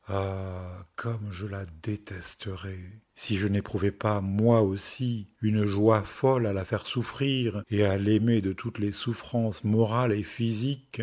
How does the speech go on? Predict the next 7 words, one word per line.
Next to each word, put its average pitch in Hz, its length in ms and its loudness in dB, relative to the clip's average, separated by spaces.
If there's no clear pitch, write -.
que 107 160 6
je 104 100 4
lui 98 220 4
inflige 104 960 -2
et 101 100 -6
qu'elle 101 180 0
accepte 123 720 -2